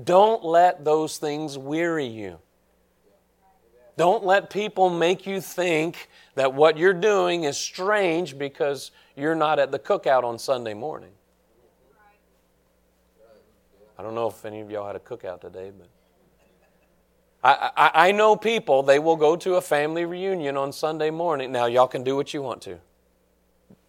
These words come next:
okay? But as for me and my house, we're gonna serve the Lord. And if somebody's planning something on Sunday morning, they better know the Scudders won't be there. Amen. I don't mean, I'm not trying to offend you. I'm just telling you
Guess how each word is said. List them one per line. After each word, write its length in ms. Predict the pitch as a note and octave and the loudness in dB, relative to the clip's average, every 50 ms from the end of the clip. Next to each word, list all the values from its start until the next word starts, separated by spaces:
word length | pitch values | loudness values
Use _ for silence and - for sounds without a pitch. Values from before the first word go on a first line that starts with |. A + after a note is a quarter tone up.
| _ _ _ | _ _ _
okay? 340 | - - A#2 B2 B2 A#2+ - _ _ _ _ _ _ _ _ _ _ _ _ _ _ _ | -8 -6 -6 -6 -6 -8 -10 _ _ _ _ _ _ _ _ _ _ _ _ _ _ _
But 420 | - A#2+ C3+ C3 C3 - - _ _ _ _ _ _ _ _ _ _ _ _ _ _ _ - | 2 4 6 6 6 4 -2 _ _ _ _ _ _ _ _ _ _ _ _ _ _ _ 2
as 200 | D3 C#3+ C#3 - | 4 4 4 4
for 140 | - D#3+ D#3 | 4 2 2
me 160 | D#3+ F3 G3+ G#3 | 4 4 4 4
and 120 | F#3 F3 | 2 2
my 200 | F3 F#3 F#3+ F#3 | 2 2 4 4
house, 240 | D#3+ D3+ D3+ C#3+ - | 4 4 4 2 0
we're 100 | D#3+ D#3 | -4 -2
gonna 180 | D#3+ D3+ C3+ | -2 -2 -4
serve 260 | B2+ - D#3+ D#3 C3+ C3+ | -2 0 0 0 0 0
the 80 | C#3 | 0
Lord. 240 | C#3 F3 G3+ F#3+ D#3+ | 0 2 2 2 0
And 120 | C#3+ C#3 | 0 -2
if 120 | C3+ B2+ - | -4 -6 -6
somebody's 540 | - - F3 F#3+ G3 F#3 F3 D#3+ C3+ A#2 - | -6 -6 -4 -2 0 0 0 0 -2 -6 -8
planning 420 | - - E3 F#3+ G#3+ G3+ E3+ D3+ | -8 -6 -6 -6 -4 -6 -8 -6
something 380 | - - D#3 C#3+ C#3 - C3+ C3+ | -4 -4 -4 -4 -4 -4 -4 -4
on 140 | B2+ B2+ | -6 -6
Sunday 320 | A#2+ - D3 D3 D3 C#3 C3+ | -6 -6 -6 -4 -4 -4 -4
morning, 360 | C#3 D#3 G3 G#3+ F#3 D3+ C#3 | -4 -4 -4 -4 -4 -4 -2
they 140 | C3+ C#3 C#3 | -2 -2 0
better 280 | C3+ C#3 C3+ C3+ C3+ | 2 2 0 0 0
know 220 | C3+ - - A3 E3+ | -4 -4 -6 -6 -6
the 100 | C#3 B2 | -6 -8
Scudders 420 | - - F3 F3 E3+ D#3+ C3+ A#2+ | -8 -6 -6 -4 -4 -4 -6 -6
won't 260 | B2 C3 C3 A#2 B2+ | -6 -6 -8 -8 -8
be 160 | C3+ D#3+ G#3 F3 | -10 -10 -8 -8
there. 280 | B2 G#2 F#2+ F2+ F2+ _ _ _ _ _ _ _ _ _ - _ _ _ _ _ _ _ _ _ _ _ _ _ _ _ _ _ _ _ _ _ _ _ _ _ _ _ _ _ _ _ _ _ _ _ _ _ _ _ _ _ - | -8 -8 -8 -10 -12 _ _ _ _ _ _ _ _ _ -20 _ _ _ _ _ _ _ _ _ _ _ _ _ _ _ _ _ _ _ _ _ _ _ _ _ _ _ _ _ _ _ _ _ _ _ _ _ _ _ _ _ -10
Amen. 340 | G2+ A#2 B2 B2+ A#2+ G2+ F#2 - _ _ _ _ _ _ _ | -8 -4 -4 -2 -4 -4 -6 -12 _ _ _ _ _ _ _
I 60 | - G2+ | -8 -6
don't 120 | B2 C3+ | -4 -2
mean, 180 | D3+ E3+ F3 C#3 | -2 -2 -2 -2
I'm 160 | A#2 C#3 E3 | -4 -2 -2
not 140 | E3 D#3 D#3 | -2 -2 0
trying 200 | - E3 D#3+ D#3 | 0 -2 0 -2
to 60 | C3+ | -4
offend 280 | A2+ - D#3 D3+ C#3 | -6 -4 -4 -4 -4
you. 60 | A#2+ A#2+ | -4 -4
I'm 120 | B2+ C#3+ | -4 -4
just 180 | C#3 C3+ - - | -6 -6 -2 0
telling 320 | D#3 E3 D#3 D#3 C3 A#2 | 2 2 2 0 -2 -4
you 220 | A2 A2 A2+ A2 | -6 -6 -6 -8